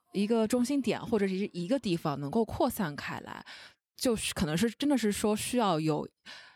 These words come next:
一大批经典的音乐剧目，然后能够循环的演出。而且其实很多时候的话，我们是跟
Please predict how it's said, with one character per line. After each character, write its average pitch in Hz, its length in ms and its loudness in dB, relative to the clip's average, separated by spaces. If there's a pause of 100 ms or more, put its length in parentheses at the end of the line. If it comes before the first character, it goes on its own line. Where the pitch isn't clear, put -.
(280)
一 196 120 0
大 247 240 2
批 - 540 -2 (720)
经 214 200 2
典 175 320 -2
的 80 280 -12 (100)
音 208 180 0
乐 202 160 4
剧 185 200 -4
目， 175 280 -2
然 151 120 -2
后 202 100 0
能 165 140 2
够 202 100 2
循 165 400 -4
环 165 180 -6
的 143 140 -10
演 127 300 -12
出。 - 420 -16 (840)
而 196 100 -2
且 214 80 -8
其 - 80 -8
实 233 80 2
很 185 200 0
多 180 140 -2
时 196 140 -2
候 190 60 2
的 180 80 0
话， 202 140 2
我 147 60 0
们 156 100 -8
是 214 140 -6
跟 240 220 2